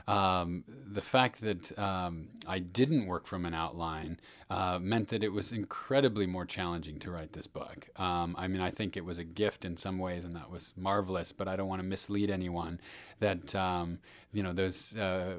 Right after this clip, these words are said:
four and a half years after The Literary Enchantment weren't, weren't hard, uh, a marriage with a muse, and they were. And, um, for my second novel, um,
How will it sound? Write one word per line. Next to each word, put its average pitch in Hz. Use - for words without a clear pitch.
four -
and 104
a 92
half 98
years 101
after 98
The 87
Literary 98
Enchantment 107
weren't, 107
weren't 120
hard, 139
uh, 110
a 110
marriage 120
with 113
a 101
muse, 107
and 107
they 98
were. 107
And, 113
um, 107
for 107
my 107
second 151
novel, 85
um, 92